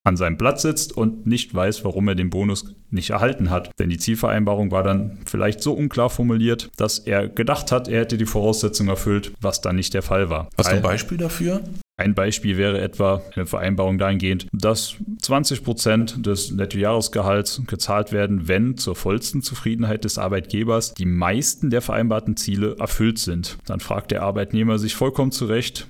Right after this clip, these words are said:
Speaker 1: wann ist der Arbeitgeber voll zufrieden und wie viele meiner Ziele muss ich eigentlich erfüllen?
Speaker 2: Okay. Und was wäre dann Rechtsfolge, wenn, wenn das eben so in-, intransparent, in-, unverständlich ist, diese Klausel?
Speaker 1: Die Rechtsfolge der Intransparenz ist,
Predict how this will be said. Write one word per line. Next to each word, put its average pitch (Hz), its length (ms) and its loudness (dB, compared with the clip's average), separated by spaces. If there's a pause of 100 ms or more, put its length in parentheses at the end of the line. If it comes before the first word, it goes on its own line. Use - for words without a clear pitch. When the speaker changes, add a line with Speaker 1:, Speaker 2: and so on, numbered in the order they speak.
Speaker 1:
wann 101 300 2
ist 123 160 0
der 110 120 2
Arbeitgeber 107 680 0 (160)
voll 98 140 0
zufrieden 160 800 -2
und 143 280 -2
wie 127 140 -2
viele 98 300 2
meiner 98 260 2
Ziele 113 300 2
muss 127 240 4
ich 120 160 -4
eigentlich 101 340 0
erfüllen? 110 380 -2 (280)
Speaker 2:
Okay. 90 340 2 (340)
Und 110 180 -2
was 113 200 2
wäre 127 160 4
dann 110 180 4
Rechtsfolge, 135 880 0
wenn, 117 180 -2
wenn 117 120 0
das 120 140 0
eben 113 180 0
so 117 180 0
in-, 131 340 -2
intransparent, 131 840 2
in-, 120 320 -2
unverständlich 143 720 -2
ist, 147 180 -2
diese 131 240 -2
Klausel? 135 460 -4 (260)
Speaker 1:
Die 95 60 6
Rechtsfolge 104 580 2
der 98 100 0
Intransparenz 101 680 0
ist, - 400 0